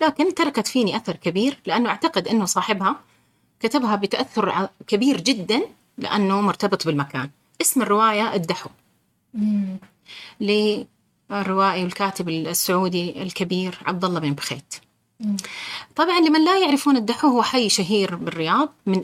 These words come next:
Speaker 1: أجمل، من أجمل الأحياء في، آه، منطقة قصر الحكم، الحكم. ومؤخرا تحول إلى وجهة سياحية تراثية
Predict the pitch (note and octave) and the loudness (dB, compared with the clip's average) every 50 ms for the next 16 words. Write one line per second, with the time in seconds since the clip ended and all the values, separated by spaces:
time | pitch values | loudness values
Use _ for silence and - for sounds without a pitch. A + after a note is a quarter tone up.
0 | - C4+ C#4+ - - G3+ F#3+ F3+ F3 E3 E3+ F3 F3 - - B3+ A#3 - G3+ F#3 | 0 -2 -2 0 0 0 2 0 0 -2 -2 -2 -2 -2 -2 -4 -2 0 0 0
1 | E3+ E3+ - - - - G3+ F#3+ F3 - - - - - - F#3 E3+ D#3+ D#3 D#3 | 0 -2 -4 -6 -6 -2 -2 0 0 0 -2 -6 -8 -4 -2 0 0 0 -2 -4
2 | D3+ _ _ _ _ _ _ _ _ _ - - C#3+ E3 D#3+ D#3 D#3+ E3+ F3 F#3 | -6 _ _ _ _ _ _ _ _ _ -10 -6 -2 0 0 0 0 0 0 -2
3 | - F3+ - - D#3 - - - F3+ - F#3+ F3+ - - A#3+ A3+ - D#4 E4+ - | -2 -2 -4 -4 -4 -4 -4 -4 -2 0 0 -2 -2 0 -2 -2 0 -2 -2 -4
4 | - - - _ - E3 - - A3 - - F4+ - _ _ _ _ _ _ _ | -6 -20 -12 _ -8 -6 -4 -6 -4 -2 -4 -4 -4 _ _ _ _ _ _ _
5 | _ _ _ _ _ _ _ _ _ _ _ _ _ - - - - - - - | _ _ _ _ _ _ _ _ _ _ _ _ _ -16 -14 -14 -14 -14 -16 -10
6 | - - A3+ A3+ A#3+ A#3 A3+ A3+ A3+ A3 G#3+ G#3 G3 G3+ A3 A#3 B3 D#4 - - | -4 -2 2 2 4 6 6 6 6 6 6 4 2 2 2 2 2 0 0 2
7 | C4+ C4+ B3+ B3 A#3 A3 - A3+ - C4 B3 G#3+ G3 F3+ F#3 F#3+ G3 G#3 G3+ F#3 | 2 4 4 4 4 2 0 -2 0 0 2 2 2 2 2 2 2 2 2 2
8 | D#3+ - F#3 E3 - - F#3+ F3+ E3+ - F#3 E3+ E3 - - F#3 E3+ D#3+ D#3 D#3+ | 0 0 0 0 0 0 0 0 0 0 0 -2 -2 -2 -2 -2 0 0 0 -2
9 | D3+ - - | -2 -4 -4